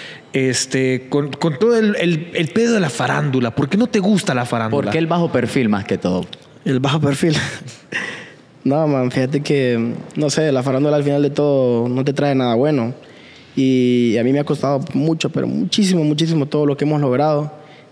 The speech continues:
Speaker 3: Y como para mancharlo en cosas así, man, creo que hemos crecido con esfuerzo de nosotros y no hay necesidad de andar en ese tipo de cosas. Es lo que siempre he considerado.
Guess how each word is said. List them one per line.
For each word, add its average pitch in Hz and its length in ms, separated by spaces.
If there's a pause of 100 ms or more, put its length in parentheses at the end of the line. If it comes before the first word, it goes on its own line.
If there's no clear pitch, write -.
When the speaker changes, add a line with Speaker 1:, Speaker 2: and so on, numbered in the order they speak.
Speaker 3:
Y 113 240
como 120 180
para 113 140
mancharlo 135 400
en 135 80
cosas 147 240
así, 139 320
man, 139 500 (220)
creo 143 180
que 135 280 (480)
hemos 190 180
crecido 175 640
con 151 220
esfuerzo 180 320
de 185 80
nosotros 185 500
y 147 80
no 135 60
hay 139 60
necesidad 143 360
de 139 60
andar 135 180
en 131 80
ese 131 160
tipo 131 260
de 107 80
cosas. 117 340 (180)
Es 143 80
lo 160 100
que 170 120
siempre 175 240
he - 20
considerado. 135 600